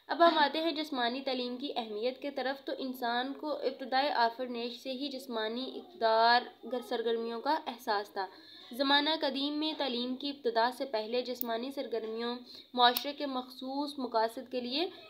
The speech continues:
इस्तेमाल होती थीं। कभी ये कारामद और मुफीद मकासद के हसूल में काम आती थी और कभी ये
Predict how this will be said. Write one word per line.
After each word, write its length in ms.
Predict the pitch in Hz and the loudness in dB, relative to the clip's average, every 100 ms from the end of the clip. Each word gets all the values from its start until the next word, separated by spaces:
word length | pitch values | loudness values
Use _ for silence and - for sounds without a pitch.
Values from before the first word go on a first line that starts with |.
| 302 | -10
इस्तेमाल 440 | - 277 254 240 | 0 4 6 6
होती 280 | 240 233 262 | 6 2 -2
थीं। 240 | 285 277 | -2 -2
कभी 240 | 269 240 277 | -2 -2 0
ये 160 | 277 | 0
कारामद 580 | 285 226 226 233 262 277 | 4 6 6 4 2 2
और 180 | - 254 | 2 4
मुफीद 480 | 247 240 254 277 294 | 2 0 0 0 0
मकासद 520 | 262 247 220 233 - | 0 4 2 2 -4
के 80 | 269 | -4
हसूल 380 | 240 240 233 233 | -4 -2 -2 2
में 220 | 277 392 - - - | 2 2 -2 -16 2
काम 220 | 294 294 | 6 6
आती 220 | 294 294 320 | 6 0 0
थी 140 | 339 | 0
और 200 | 339 269 | 2 0
कभी 340 | 269 262 240 | 0 -2 0
ये 500 | 294 269 254 262 330 | -2 -2 2 4 2